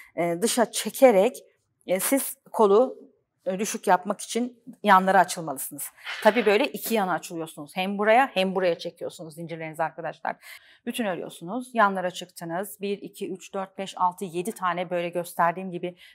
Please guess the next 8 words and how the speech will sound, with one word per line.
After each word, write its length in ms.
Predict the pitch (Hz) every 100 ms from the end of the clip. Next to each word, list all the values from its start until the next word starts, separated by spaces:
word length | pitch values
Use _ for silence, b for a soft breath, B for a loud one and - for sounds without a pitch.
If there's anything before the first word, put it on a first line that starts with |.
| b
bölümü 360 | 190 170 160 -
ördünüz. 640 | 202 233 226 240 240 247 - B B B
E, 200 | 185 185
sonra 400 | 180 226 220 208
geliyorsunuz 920 | 185 190 214 196 - 185 226 262 - -
şu 220 | - 214
ense 420 | 170 156 - 165
bölümüne. 360 | 151 - -